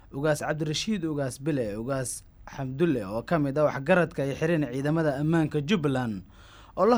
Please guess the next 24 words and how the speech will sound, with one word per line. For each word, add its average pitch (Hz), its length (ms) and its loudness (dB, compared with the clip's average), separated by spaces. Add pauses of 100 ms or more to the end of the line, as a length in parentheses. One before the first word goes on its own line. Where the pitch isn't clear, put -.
hadlay 190 240 4
idaacadda 147 400 2
Kulmiye, 147 480 2
ayaa 127 320 -2
sheegay 143 400 -2
in 131 100 -2
xildhibaano 139 480 0
ka 156 120 -2
tirsan 147 420 -4
Jubbaland 143 480 0
iyo 131 100 -2
guddoomiyaha 139 640 0
Luuq 151 460 2 (420)
ay 175 220 -2
iyagu 156 480 0
ay 131 160 -4
xireen 160 260 4
odayaashan 139 760 2
oo 220 180 -2
u 196 60 6
adeegsaday 135 640 -2 (340)
ciidamada 139 460 -2
ammaanka 143 400 0
Jubbaland. 135 560 0